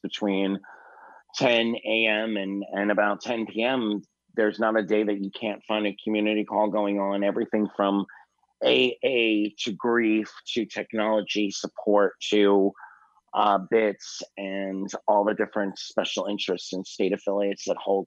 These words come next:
calls. Leslie Spoon, who's our lo-, auction person, also does some great yoga stuff, and, and B P I has had some amazing community calls. So I'm just, I'm really just grateful to be a part of this community.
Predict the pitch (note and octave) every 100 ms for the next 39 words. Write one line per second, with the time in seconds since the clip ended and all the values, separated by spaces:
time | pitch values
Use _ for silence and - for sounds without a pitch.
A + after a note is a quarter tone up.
0 | - F#2+ F#2 F2+ - - - - - G#2+
1 | F#2+ G#2+ G#2 - G#2+ G#2 G#2 G#2 G2+ G2
2 | F#2+ F#2 F#2 - - G#2 F#2+ - G2 -
3 | G2 - G2 F#2+ F#2 G#2 F#2+ G2 F#2+ F#2+
4 | - F#2+ F#2+ G2 F#2+ G2+ G2+ F#2+ G#2 -
5 | G2 F#2+ G2+ - - - - _ _ _
6 | _ _ _ - - - - - C#3+ D3+
7 | C#3+ D#3 F#3+ - - - A#2 A#2+ G#2 A#2+
8 | A2+ A2 G2+ A2+ G2+ G#2+ G2+ G2+ - F#2+
9 | F#2 - A2 A2 C#3+ B2 C3+ - - A#2
10 | C3+ D3 G#2+ A#2+ C3 B2 A#2 - G#2+ G#2
11 | G#2 F#2 F#2+ F#2+ - F2+ F2+ F2 - F#2+
12 | F#2 F2+ F2